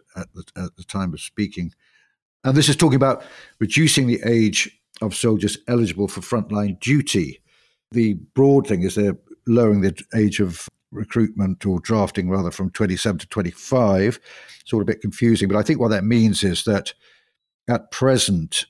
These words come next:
you don't, you're not eligible for frontline duty until you're twenty-seven. That's gonna come down to twenty-five. In broad terms, everyone from eighteen to sixty, uh, is not allowed, males from eighteen to sixty are not allowed to leave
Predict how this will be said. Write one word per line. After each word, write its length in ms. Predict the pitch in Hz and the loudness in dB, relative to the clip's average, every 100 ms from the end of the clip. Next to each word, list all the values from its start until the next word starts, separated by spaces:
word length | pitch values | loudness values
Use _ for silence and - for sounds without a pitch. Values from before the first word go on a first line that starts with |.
| _ - | _ -6
you 180 | 107 104 | -2 0
don't, 480 | 120 110 98 - - | 2 2 0 -4 -4
you're 160 | 107 104 | 0 0
not 160 | - | 0
eligible 300 | 104 98 104 | 0 0 -2
for 100 | 95 | -4
frontline 520 | 87 98 87 95 90 - | -4 -4 -2 -2 -2 -2
duty 320 | 104 - 95 | -2 0 -4
until 200 | 85 92 | -4 -6
you're 120 | 87 | -6
twenty-seven. 520 | - 90 85 123 98 | -4 -4 -2 -2 0
That's 160 | 95 - | -2 -4
gonna 140 | 92 | -6
come 160 | 90 90 | -4 -2
down 160 | 92 76 | -2 -4
to 60 | |
twenty-five. 1900 | - 98 92 87 - _ - - - _ _ - - 120 107 82 78 90 - _ _ _ _ _ | -8 -6 -6 -8 -12 _ -20 -20 -20 _ _ -6 0 2 2 2 0 -2 -6 _ _ _ _ _
In 320 | 120 107 101 - _ | -2 0 -2 -6 _
broad 380 | 120 135 139 - | 4 6 4 2
terms, 500 | 98 78 76 80 - | 0 0 -2 -4 -2
everyone 420 | 117 107 98 92 | 0 2 2 0
from 460 | 87 104 92 92 80 _ _ - | -2 -2 -2 -2 -6 _ _ -2
eighteen 540 | 113 98 - 101 92 - | 0 0 0 0 0 -2
to 120 | - | -6
sixty, 880 | - - 151 - - - 82 78 - _ - | -4 -2 -2 -2 -4 -4 -8 -8 -10 _ -8
uh, 140 | 98 87 | -6 -4
is 140 | 95 | -2
not 140 | 110 95 | 0 2
allowed, 400 | 95 95 90 87 | 2 2 0 2
males 520 | 107 120 95 85 80 | 4 4 4 0 -4
from 340 | - - 92 104 | -10 -8 -6 -4
eighteen 280 | 101 - 92 | -4 -4 -6
to 80 | |
sixty 280 | - 95 - | -6 -6 -4
are 40 | 92 | -2
not 180 | 92 | -2
allowed 340 | 95 98 92 - | -2 0 0 -2
to 100 | 90 | -4
leave 320 | 92 92 | 0 0